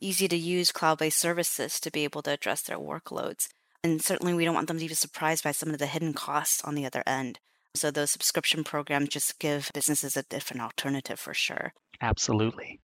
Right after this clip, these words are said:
Speaker 1: As we kinda, uh, wrap up our chat here, Jim, you know, what piece of advice would you give, uh, small, mid-sized businesses as they forge their paths ahead?
Speaker 2: Yeah, this is a question that I get asked a lot, and the answer I always give is,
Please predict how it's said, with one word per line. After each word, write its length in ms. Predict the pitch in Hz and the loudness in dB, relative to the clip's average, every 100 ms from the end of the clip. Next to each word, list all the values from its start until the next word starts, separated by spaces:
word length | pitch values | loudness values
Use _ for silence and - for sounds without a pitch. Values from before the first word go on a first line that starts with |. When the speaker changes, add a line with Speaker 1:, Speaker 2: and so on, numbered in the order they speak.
| _ _ - | _ _ -4
Speaker 1:
As 240 | 262 - | 2 2
we 60 | 285 | 2
kinda, 360 | 302 320 277 202 | 4 6 6 6
uh, 80 | 202 | 4
wrap 280 | 208 214 240 | 2 2 2
up 80 | 214 | 2
our 140 | 170 | 0
chat 320 | 170 - 190 | 2 2 2
here, 340 | - - 165 160 | -2 -2 0 0
Jim, 380 | - 165 156 160 | 2 2 2 2
you 80 | |
know, 100 | 160 | 0
what 200 | 170 277 | 0 0
piece 200 | - 294 | 0 0
of 100 | 277 | 0
advice 420 | 247 190 170 196 - | 0 -2 -2 0 -2
would 160 | - | -2
you 80 | 175 | -2
give, 320 | - 165 160 | 2 2 2
uh, 240 | 160 - 151 | -2 -8 -2
small, 260 | - 170 | 0 2
mid-sized 400 | 160 156 160 147 | 2 2 2 2
businesses 460 | 156 147 135 151 147 | 0 -2 -2 -2 0
as 160 | 143 | 0
they 140 | - 139 | 0 -4
forge 420 | - 147 147 - | -2 -2 0 -2
their 260 | 156 143 135 | 2 2 0
paths 300 | - 139 131 | -2 -2 -2
ahead? 340 | 131 135 131 _ _ _ _ _ - | -2 -4 -6 _ _ _ _ _ -14
Speaker 2:
Yeah, 500 | 175 160 165 185 185 139 | -6 -4 -2 2 4 4
this 220 | 170 - | 2 0
is 100 | 180 | -4
a 60 | 165 | 2
question 320 | 147 - 139 | 4 4 2
that 100 | 127 | 2
I 40 | |
get 180 | 120 120 | 2 2
asked 260 | 113 107 - | 2 0 2
a 60 | |
lot, 320 | 113 104 104 - | 4 6 4 4
and 260 | 127 120 127 _ _ _ - | 2 2 -2 _ _ _ -4
the 180 | 147 156 | 2 4
answer 280 | 190 - 180 | 4 4 6
I 160 | 151 | 8
always 200 | 147 143 | 8 4
give 280 | - 127 120 | 2 2 2
is, 280 | 139 131 - | 0 -4 -6